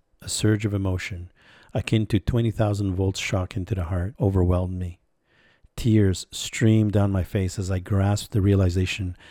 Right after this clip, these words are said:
that I had consistently prioritized others over myself, neglecting to create space for my own needs.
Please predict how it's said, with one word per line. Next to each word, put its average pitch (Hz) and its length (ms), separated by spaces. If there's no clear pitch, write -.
that 101 120
I 98 80
had 90 260
consistently 110 800
prioritized 95 880
others 104 420
over 92 220
myself, 87 560
neglecting 110 600
to 127 120
create 107 400
space 110 360
for - 180
my 95 180
own 92 200
needs. 90 460